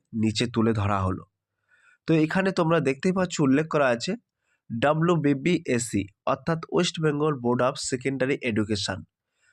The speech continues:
মাধ্যমিক পরীক্ষা পরিচালনার একগুচ্ছ গাইডলাইন্স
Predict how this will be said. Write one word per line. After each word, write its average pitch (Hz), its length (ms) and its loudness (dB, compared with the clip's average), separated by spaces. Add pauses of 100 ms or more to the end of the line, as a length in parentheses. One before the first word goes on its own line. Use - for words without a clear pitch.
(140)
মাধ্যমিক 147 580 0
পরীক্ষা 160 560 0 (120)
পরিচালনার 143 560 2 (120)
একগুচ্ছ 143 560 -2
গাইডলাইন্স 123 720 0